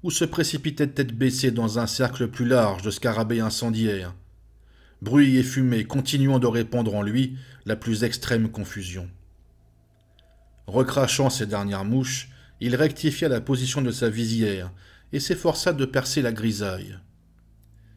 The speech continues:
S'il entendait encore derrière lui les monstrueux insectes, il n'en voyait plus un seul devant. Mais aux limites de son champ de vision se profilaient d'autres formes. C'étaient des cavaliers progressant de part et d'autre de la piste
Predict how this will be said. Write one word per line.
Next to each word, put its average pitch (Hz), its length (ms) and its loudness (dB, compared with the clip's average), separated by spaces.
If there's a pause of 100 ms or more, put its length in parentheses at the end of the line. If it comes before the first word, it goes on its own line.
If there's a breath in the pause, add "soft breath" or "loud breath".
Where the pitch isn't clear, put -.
(140 soft breath)
S'il 95 260 -6
entendait 131 440 0
encore 127 320 4
derrière 117 340 2
lui 120 180 0
les 104 100 -2
monstrueux 107 580 -2
insectes, 131 600 -4 (400 loud breath)
il 135 160 2
n'en 156 120 4
voyait 151 280 4
plus 147 260 -2
un 147 100 2
seul 107 300 0
devant. 101 380 -2 (1040 loud breath)
Mais 101 200 -4
aux 120 100 2
limites 151 400 2
de 135 120 0
son 135 200 0
champ 143 220 0
de 127 80 2
vision 110 460 -2 (300 loud breath)
se - 160 -6
profilaient 127 540 0
d'autres 117 340 -2
formes. 85 480 -12 (1600 soft breath)
C'étaient 117 300 0
des 110 140 0
cavaliers 113 520 2
progressant 131 600 4
de 127 100 2
part 120 300 0
et 117 40 -4
d'autre 127 260 -2
de 113 100 0
la 107 140 -2
piste - 400 -4